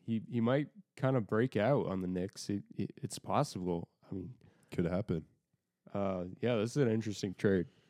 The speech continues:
Speaker 1: I like this one for the Knicks.
Speaker 2: Thanks. I did it. <laughs> All right, you wanna move on to the N F L?
Speaker 1: Yeah, let's do it.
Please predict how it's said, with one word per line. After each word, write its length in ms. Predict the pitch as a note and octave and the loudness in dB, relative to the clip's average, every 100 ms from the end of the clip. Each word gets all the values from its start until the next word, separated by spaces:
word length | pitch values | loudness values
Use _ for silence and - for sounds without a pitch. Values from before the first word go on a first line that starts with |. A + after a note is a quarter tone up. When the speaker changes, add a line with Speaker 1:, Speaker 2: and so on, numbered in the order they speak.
| _ _ - | _ _ 6
Speaker 1:
I 80 | A2 | 8
like 260 | A#2+ B2+ | 10 8
this 160 | - - | 2 -4
one 120 | G2 | -6
for 120 | - | -2
the 60 | F#2 | 0
Knicks. 480 | F#2+ F2+ - - - _ _ _ _ - | 0 -2 -8 -18 -18 _ _ _ _ -8
Speaker 2:
Thanks. 400 | B3+ D#2 - - - _ _ _ _ _ _ _ _ - | -2 -2 -4 -18 -20 _ _ _ _ _ _ _ _ 2
I 60 | C#3+ | 6
did 200 | D3+ B2 | 8 8
it. 160 | D2 - _ _ _ _ - | 4 0 _ _ _ _ -20
<laughs> 1400 | - - - - _ - - - - - _ _ _ _ - | -20 -20 -20 -20 _ -20 -20 -18 -18 -20 _ _ _ _ 0
All 100 | A#2 | 4
right, 240 | A2 F#2+ | 4 4
you 140 | G2 | 4
wanna 460 | A2 A2+ A#2 A2+ A2 | 6 8 10 10 10
move 240 | A2 A2+ | 8 8
on 140 | A#2 A#2 | 8 8
to 60 | |
the 500 | A2 G#2+ G#2 G2+ G#2 A2+ B2+ - - | 8 10 10 10 8 4 -8 -10 4
N 100 | A2+ | 6
F 140 | A2 A#2+ | 8 10
L? 280 | B2 D3 - _ _ _ - _ - | 8 8 2 _ _ _ -20 _ -6
Speaker 1:
Yeah, 380 | A2 A#2 A#2+ A2+ | 0 4 4 4
let's 240 | A2 - | 2 -2
do 180 | - A#2 | 0 0
it. 140 | G2 | 0